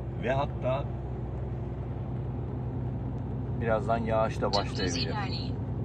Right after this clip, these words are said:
Speaker 1: Ve şöyle göstereyim. Evet.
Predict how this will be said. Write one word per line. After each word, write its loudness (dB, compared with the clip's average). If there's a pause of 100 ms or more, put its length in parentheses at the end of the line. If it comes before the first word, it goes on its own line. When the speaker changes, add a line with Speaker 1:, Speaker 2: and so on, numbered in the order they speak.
(1160)
Speaker 1:
Ve -2
şöyle 8
göstereyim. 4 (1300)
Evet. 0